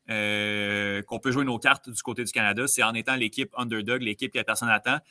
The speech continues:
euh, se baser sur nos joueurs explosifs, nos joueurs rapides,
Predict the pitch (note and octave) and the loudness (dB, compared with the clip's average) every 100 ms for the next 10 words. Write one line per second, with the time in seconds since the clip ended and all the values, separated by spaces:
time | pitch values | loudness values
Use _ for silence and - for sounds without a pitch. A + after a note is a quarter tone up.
0 | - - - _ - A2 G#2 G#2 G2+ G#2 | -20 -20 -20 _ 2 4 6 6 4 4
1 | G#2 - A#2+ A#2 A2 B2+ A#2+ A#2 C#3+ C3+ | 4 6 6 6 6 6 6 2 2 4
2 | - C3+ B2+ B2 B2 B2+ B2+ B2 - A#2+ | 2 2 0 -2 -2 2 4 2 -2 -2
3 | B2+ D3 B2+ A#2 A#2+ A2 - D3 | -2 -2 -2 0 2 2 0 -2